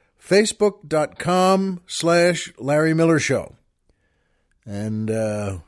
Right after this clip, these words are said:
we'll let you know as soon as we know. And by Amazon, PayPal, and my book.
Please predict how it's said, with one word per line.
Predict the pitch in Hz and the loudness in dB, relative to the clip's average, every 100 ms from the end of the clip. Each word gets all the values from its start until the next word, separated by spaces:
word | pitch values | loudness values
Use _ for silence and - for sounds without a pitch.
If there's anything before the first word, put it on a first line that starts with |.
| _ | _
we'll | 139 180 | 0 4
let | 185 196 | 4 2
you | 165 226 | 2 2
know | 185 123 87 101 117 _ 71 | 2 0 -2 -8 -12 _ -16
as | 87 | -12
soon | - 156 175 190 190 - _ _ _ - | -8 -4 -2 -2 -4 -8 _ _ _ -8
as | 113 95 | -6 -4
we | 131 180 | 0 0
know. | 113 - - _ - | 0 -4 -14 _ -4
And | 180 311 311 269 180 | 2 2 2 -4 0
by | 151 143 113 101 104 113 139 180 226 247 226 - _ _ _ _ _ _ _ _ _ | 2 4 0 -2 -6 -4 0 0 0 -4 -8 -14 _ _ _ _ _ _ _ _ _
Amazon, | 196 277 269 202 180 143 117 101 95 - | 2 2 2 2 0 0 -4 -8 -14 -2
PayPal, | 196 254 208 185 196 240 240 | 0 0 0 0 0 0 -2
and | 160 135 135 | -2 -2 -2
my | 143 165 190 | -2 0 0
book. | 165 131 147 143 - - | -2 -2 2 2 0 -16